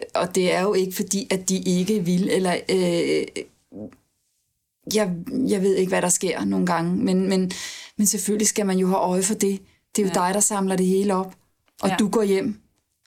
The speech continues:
Speaker 2: Ja.
Speaker 1: med en tomhed, og, og, og det er jo helt galt, at der ikke er noget.
Speaker 2: Ja.
Speaker 1: Så.
Speaker 2: Ja, eller der, at man, det er mest af alt sådan en stor,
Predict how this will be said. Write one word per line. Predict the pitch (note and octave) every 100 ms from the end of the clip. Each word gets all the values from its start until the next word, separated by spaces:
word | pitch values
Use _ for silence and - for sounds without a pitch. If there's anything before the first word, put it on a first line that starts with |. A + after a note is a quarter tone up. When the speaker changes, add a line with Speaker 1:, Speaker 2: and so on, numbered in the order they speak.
| -
Speaker 2:
Ja. | G3+ F#3
Speaker 1:
med | A3 G3+
en | F#3+
tomhed, | G3+ F#3+ G3+ G3+ -
og, | G3+ D#3+
og, | F3 D#3+
og | - G3 F#3+
det | G3
er | G3
jo | F#3+ F#3 F3+ - - -
helt | B3 -
galt, | G3 E3 -
at | F#3
der | F3+
ikke | F3 F3
er | F3+
noget. | E3+ E3 F3+ F#3 _ _ -
Speaker 2:
Ja. | G3 E3+
Speaker 1:
Så. | - - F#3 E3+ E3 - _ _ _ _ _ _ _
Speaker 2:
Ja, | F#3+ G3
eller | F#3+
der, | G3+
at | F#3+ G3 G3
man, | G3 F#3 F#3 F#3 - _ _ _ _ _ -
det | G3
er |
mest | A3 A#3 G#3
af |
alt | G3
sådan | G3 G#3
en | F#3+
stor, | - A#3 G3 D3+